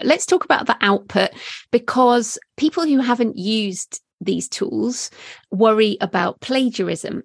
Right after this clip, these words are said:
So how does Leica and these other tools, how do they avoid plagiarism? Why is it not plagiarism?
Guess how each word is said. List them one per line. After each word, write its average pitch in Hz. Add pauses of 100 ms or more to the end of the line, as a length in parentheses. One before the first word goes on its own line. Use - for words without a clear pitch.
So 254
how 381
does 220
Leica 208
and 202
these 202
other 190
tools, 175
how 254
do 294
they 277
avoid 196
plagiarism? 170
Why 226
is 226
it 214
not 190 (120)
plagiarism? -